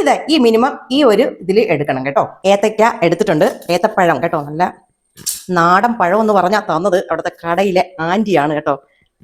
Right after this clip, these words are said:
അറിയില്ല. നമുക്ക് എന്തായാലും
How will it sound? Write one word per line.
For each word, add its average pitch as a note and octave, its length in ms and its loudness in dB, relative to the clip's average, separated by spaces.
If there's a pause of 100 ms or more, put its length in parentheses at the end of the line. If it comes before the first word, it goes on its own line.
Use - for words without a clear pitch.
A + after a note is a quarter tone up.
(260)
അറിയില്ല. E3+ 240 0 (4000)
നമുക്ക് A3+ 220 -2
എന്തായാലും F#3 360 0